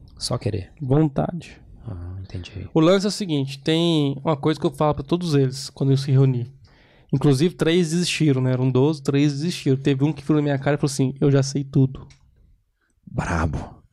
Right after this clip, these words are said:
Speaker 1: É, vai pro mercado,
Speaker 3: Ó,
Speaker 1: né? Vai pro mercado,
Speaker 3: Peraí.
Speaker 1: então.
Speaker 3: Eu sei que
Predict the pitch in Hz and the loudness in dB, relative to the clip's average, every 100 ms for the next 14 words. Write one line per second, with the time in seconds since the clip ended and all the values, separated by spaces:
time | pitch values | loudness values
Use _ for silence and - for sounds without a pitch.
0 | _ 165 113 101 - 131 - - 180 185 | _ -10 -6 -6 -2 2 4 4 4 -2
1 | 233 143 117 147 160 175 190 165 151 139 | -2 -4 -2 -2 0 0 0 0 -4 -6
2 | - - _ _ 101 98 - 110 113 110 | -18 -20 _ _ 0 0 0 0 0 -2
3 | - 104 101 95 87 85 | -4 -2 0 0 -2 -4